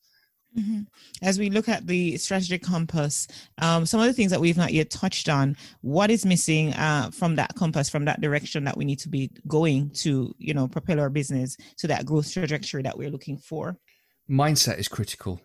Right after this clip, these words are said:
Speaker 2: Mindset, and I've often, I found, is the difference that makes the difference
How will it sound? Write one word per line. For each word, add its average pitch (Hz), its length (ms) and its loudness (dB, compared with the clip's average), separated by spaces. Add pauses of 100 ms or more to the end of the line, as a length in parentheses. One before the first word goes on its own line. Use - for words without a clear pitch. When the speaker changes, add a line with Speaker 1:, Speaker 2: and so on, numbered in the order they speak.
(120)
Speaker 2:
Mindset, 120 760 0
and 113 200 -6
I've 113 180 0
often, 104 320 -6
I 107 60 -4
found, 104 540 -4 (100)
is 104 420 -6 (100)
the 120 120 0
difference 110 420 -2
that 104 140 -8
makes 127 340 2
the 101 80 -6
difference 98 540 -6